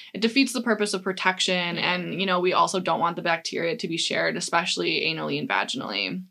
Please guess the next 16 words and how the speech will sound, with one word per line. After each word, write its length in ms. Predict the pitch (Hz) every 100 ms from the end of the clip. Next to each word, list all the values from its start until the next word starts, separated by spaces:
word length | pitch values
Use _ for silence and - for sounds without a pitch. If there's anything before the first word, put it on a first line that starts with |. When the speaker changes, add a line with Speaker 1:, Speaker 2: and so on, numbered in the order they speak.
| -
Speaker 2:
Yes. 540 | 330 - - 254 233 _ _ _ _ _ _ _ - _ _ _ _ -
Um, 680 | 254 285 277 254 247 233 - _ -
another 300 | 254 247 466 523
common 1120 | - - - 233 214 208 202 208 214 247 - - _ - - _ 240
F 200 | 233 240
A 180 | 208 196
Q 580 | - 240 226 220 202 208
we 200 | 202 185
got 460 | 208 185 202 -
<laughs> 40 | 294
was, 640 | 311 226 202 196 202 226 - - - - -
"Does 200 | 240 -
being 320 | 247 359 359
drunk 400 | 214 196 190 -
really 240 | 208 208
affect 520 | 247 - 196 185 185